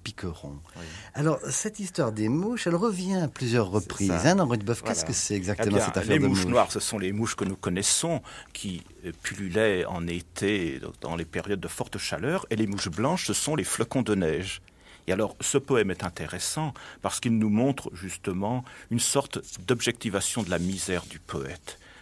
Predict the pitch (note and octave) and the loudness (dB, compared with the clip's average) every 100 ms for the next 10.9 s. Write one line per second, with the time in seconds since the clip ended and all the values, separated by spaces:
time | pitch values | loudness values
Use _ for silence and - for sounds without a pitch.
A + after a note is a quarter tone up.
0 | - F#2+ - C3 B2 G2 G#2 F2+ E2+ F2 | -18 -8 2 2 4 4 4 -2 -4 -4
1 | - F#2 F2 D#2+ - F2+ F2 E2+ D#2+ - | -4 -4 -2 -2 -4 -4 -6 -4 -4 -2
2 | - G2 A#2 D#3 - - - - A2+ A#2 | -2 -2 -4 -8 -14 -18 -4 0 4 4
3 | G#2 G#2 G2+ F#2+ F#2+ F2 - - - B2+ | 4 4 2 0 2 0 -2 -12 0 0
4 | A#2+ A2+ - G2+ F2 E2+ - G2 G#2 C#3 | 2 -2 -2 -2 -2 -4 -6 -4 -4 -6
5 | - - - - A2+ G#2 F#2+ F#2+ F2 G2 | -12 -16 -2 0 2 2 2 2 0 0
6 | B2 G#2+ F2 F2 F2 A2+ - G2 - G#2+ | 0 -2 -4 -6 -2 -2 -2 -2 -4 -4
7 | F2 - - - D2+ - D2 - - - | -6 -6 -6 -8 -8 -12 -14 -14 -20 -20
8 | - - G2+ G#2 - G2 G2 A#2 A2+ F#2+ | -20 -4 0 0 -2 -2 4 4 2 -2
9 | G#2 - G2 E2+ - - E2 F2+ D#2+ F#2 | -4 -2 -2 -2 -4 -6 -12 -10 -6 -2
10 | G2+ A2 - - - C#2+ F#2+ F2 E2+ | -2 -6 -14 -16 -14 -4 -2 0 -4